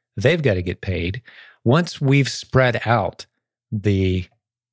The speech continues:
fees that we charge for coaching, which are ridiculously low for the industry,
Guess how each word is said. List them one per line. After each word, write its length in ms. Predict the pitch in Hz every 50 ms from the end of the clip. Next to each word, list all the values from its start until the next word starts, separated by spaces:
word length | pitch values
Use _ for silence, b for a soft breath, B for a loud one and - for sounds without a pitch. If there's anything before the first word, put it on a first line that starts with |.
| _ _
fees 520 | - - - - 147 139 117 98 92 85
that 120 | 95 101 98
we 140 | 98 107 110
charge 360 | - - 110 107 113 117 -
for 140 | - - 101
coaching, 540 | - - 107 107 110 - - 123 127 127
which 180 | 123 104 - - -
are 120 | 113 113
ridiculously 1040 | 107 107 110 98 90 - _ - 147 165 - - - 110 101 95 92 - - 101 98
low 480 | 92 92 98 101 98 90 82 76 - - _ _ _ _ _ _ _ _
for 160 | - - 101
the 160 | 101 92 92
industry, 580 | 104 101 95 92 87 - - - 98 - 98